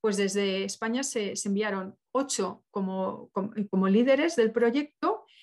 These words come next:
y luego veintitrés entidades españolas participaron en, en, en otras propuestas, eh, que se enviaron. Y en cuanto a la selección, bueno, los resultados fueron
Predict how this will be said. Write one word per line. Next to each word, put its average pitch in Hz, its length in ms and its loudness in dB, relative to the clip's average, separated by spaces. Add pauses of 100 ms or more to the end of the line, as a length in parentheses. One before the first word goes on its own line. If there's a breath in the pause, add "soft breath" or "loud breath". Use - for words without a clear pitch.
(180 soft breath)
y 254 120 2
luego 262 360 4
veintitrés 226 600 2
entidades 254 640 -4
españolas 277 640 -2
participaron 220 920 -2
en, 185 720 -6
en, 196 180 2
en 196 160 0
otras 202 280 -2
propuestas, 220 840 -2 (380 loud breath)
eh, 175 440 -2 (280)
que 190 80 -2
se - 100 -2
enviaron. 185 640 0 (180)
Y 226 100 0
en 220 120 4
cuanto 247 500 0
a 240 100 2
la 262 140 0
selección, 277 720 -4 (960)
bueno, 202 220 0
los 196 160 -2
resultados 202 480 -4
fueron 202 340 -4